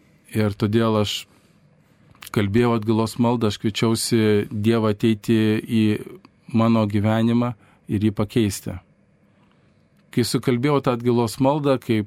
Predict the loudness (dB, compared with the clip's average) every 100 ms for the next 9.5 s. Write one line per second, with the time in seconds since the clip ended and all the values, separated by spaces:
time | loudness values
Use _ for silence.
0 | -4 -6 -4 -4 0 -2 0 -2 0 0
1 | 2 0 -2 -6 -6 -8 -10 _ -6 -2
2 | 0 -2 -4 -2 0 2 2 0 -2 -4
3 | -2 0 -2 -4 -2 -2 -2 -8 -14 _
4 | _ _ _ _ _ _ -4 -2 2 2
5 | 0 0 -2 -2 -2 -2 0 -2 0 0
6 | -2 -8 _ _ _ _ -2 0 0 -2
7 | -2 -2 -2 -2 0 0 0 0 2 2
8 | 2 2 2 2 0 0 -2 -4 -4 -6
9 | -4 -2 0 0